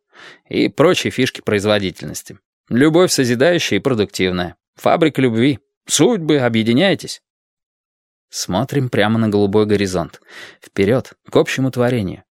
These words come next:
И не щадить того, что мешает. За дело. Естественно, Барнабе не нашёл там себе места. Личное счастье не предусмотрено в плане пятилетки, и ещё меньше в проектах целого века.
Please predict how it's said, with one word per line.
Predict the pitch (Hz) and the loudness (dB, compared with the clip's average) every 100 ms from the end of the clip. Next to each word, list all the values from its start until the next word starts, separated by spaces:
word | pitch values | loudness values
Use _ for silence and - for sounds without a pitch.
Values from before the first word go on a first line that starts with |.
| _ | _
И | 185 | 0
не | 170 170 | 2 2
щадить | 151 - 160 139 156 - | 0 -2 -2 -2 -4 -4
того, | - 107 104 | -2 2 2
что | 107 - | 0 -2
мешает. | 98 95 95 85 - _ _ _ _ | -2 -2 -2 -2 -6 _ _ _ _
За | 101 113 | 0 2
дело. | 139 156 - _ _ _ - - - - | 2 0 -2 _ _ _ -20 -20 -20 -12
Естественно, | - 214 - 151 - 165 | -4 -4 0 0 2 2
Барнабе | 127 113 110 107 120 | 4 2 2 2 2
не | 120 | 2
нашёл | 110 - 139 | 0 0 -2
там | - 85 | -2 -6
себе | - 90 | -2 -2
места. | 90 87 - - _ _ _ | -2 -4 -6 -16 _ _ _
Личное | 120 139 151 147 | 2 2 0 -2
счастье | 139 - 151 - | -2 -2 -2 0
не | 143 | 0
предусмотрено | 135 135 143 151 160 131 110 | 0 -2 -2 0 0 2 0
в | - | 0
плане | 120 113 110 | 0 2 0
пятилетки, | 104 110 113 131 - - _ - - _ | -2 0 0 0 -4 -14 _ -20 -20 _
и | 101 | -2
ещё | 85 - - 165 | -2 -2 -2 0
меньше | 156 135 - 113 104 | 0 -2 -4 -10 -12
в | - | -6
проектах | - 64 64 123 - - | 0 0 0 -2 -6 -14
целого | - - 90 92 92 | -6 0 2 2 2
века. | 90 90 - | 2 -2 -4